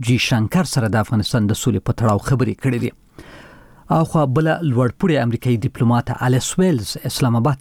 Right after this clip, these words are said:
ته تللې ده. په دوحه کې طالبانو ته نږدې سرچینو ویلي د سیاسي دفتر یو پلاوی به د چهارشنبې په ورځ ازبکستان ته ورسیږي.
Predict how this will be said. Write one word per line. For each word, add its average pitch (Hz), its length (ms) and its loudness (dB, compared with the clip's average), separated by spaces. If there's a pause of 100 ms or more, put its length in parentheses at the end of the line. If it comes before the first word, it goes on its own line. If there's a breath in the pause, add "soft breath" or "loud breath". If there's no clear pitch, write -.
ته - 20 -2
تللې 110 400 -2
ده. 107 40 -4 (500)
په 123 120 2
دوحه 120 280 2
کې 135 140 -2
طالبانو 127 460 2
ته 135 120 2
نږدې 123 300 0
سرچینو 139 400 2
ویلي 127 300 2 (400 loud breath)
د 123 100 2
سیاسي 135 320 0
دفتر 131 320 0
یو 117 100 4 (100)
پلاوی 147 360 2
به 139 180 2
د 123 140 -4
چهارشنبې 143 540 0
په 135 100 2
ورځ 135 120 0 (380 loud breath)
ازبکستان 117 720 0
ته 113 100 2
ورسیږي. 120 460 0